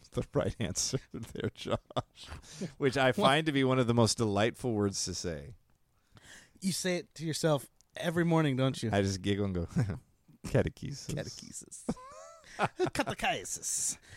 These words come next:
Speaker 1: So to catechize someone sounds like
Speaker 2: Yes.
Speaker 1: you're branding them, but, uh, that's not what it
Speaker 2: No,
Speaker 1: is.
Speaker 2: no, no.
Speaker 1: So what is, Josh, you were raised in, uh, a house that had a,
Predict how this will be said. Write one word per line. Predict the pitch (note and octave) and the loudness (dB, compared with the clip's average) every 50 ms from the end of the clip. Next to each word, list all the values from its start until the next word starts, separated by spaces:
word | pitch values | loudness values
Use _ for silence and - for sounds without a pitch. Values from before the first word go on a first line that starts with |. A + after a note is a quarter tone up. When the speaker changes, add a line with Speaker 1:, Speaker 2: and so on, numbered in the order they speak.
| - | -6
Speaker 1:
So | - - E3 D3+ | 0 2 2 4
to | B2+ C3 | 2 2
catechize | - - G3 F3+ D3 - - A#2 C#3+ D3 D3 C3+ | 0 2 2 2 4 4 6 8 8 10 10 8
someone | A#2+ - B2+ A2 G#2 G2 F#2 | 8 6 4 4 2 2 2
sounds | - A#2 A#2 A#2+ A2+ | 4 4 4 4 6
like | E3 D3 G2+ | 4 4 4
Speaker 2:
Yes. | G#2 | 4
Speaker 1:
you're | G#2+ F#2+ | 0 0
branding | E2+ G2 G2 G2 G#2 G#2 G2 F#2 D#2+ D2 | 2 2 2 2 0 0 -2 -2 -4 -6
them, | D2+ D2 D2 D2+ E2+ | -6 -8 -8 -6 -2
but, | G2+ G2+ F#2 - - - - - | 0 0 0 0 -4 -10 -8 -4
uh, | G#2 F#2+ D#2 C#2+ | -4 -4 -4 -4
that's | A#2+ C3 D3 D3 - | -6 -4 -4 -2 0
not | A#3 A3 - | 2 4 6
what | E3+ C#3 | 6 6
it | B2+ - | 6 6
Speaker 2:
No, | B3 C4 B3+ | 6 6 6
Speaker 1:
is. | A#3+ | 6
Speaker 2:
no, | A#3 A3 F3+ C3+ | 4 2 0 -2
no. | A2+ - - - | -4 -6 -10 -4
Speaker 1:
So | - - F3+ F3 E3 | 2 8 10 10 10
what | E3 D3 D3 C#3+ F3+ G#3+ | 10 8 8 8 10 10
is, | G#3+ F#3+ F3+ | 10 10 8
Josh, | C#3+ A#2+ D3 D3+ D#3 C#3+ - - - | 8 6 6 6 6 6 2 -4 -4
you | D#3 D3+ F#3 B3+ | 0 2 2 4
were | C4 C4 G3+ | 6 8 8
raised | E3 E3 F3 D#3 C3+ | 10 8 8 6 4
in, | E3 D#3+ C#3+ C#3 C3+ C3 B2+ | 2 0 -2 -2 -4 -4 -4
uh, | - - B2+ A#2+ A#2 A2 - | 0 2 4 6 6 4 4
a | - C3+ | 4 4
house | D#3+ G3+ A#3 F3+ C3+ - | 6 6 4 4 2 4
that | C#3 C3 B2 A2+ - - | 4 4 4 4 2 0
had | A2 A#2 B2 A#2 A2+ | 0 2 4 4 4
a, | A2+ A2 G#2+ G#2 G#2+ G#2 | 4 4 4 2 0 -2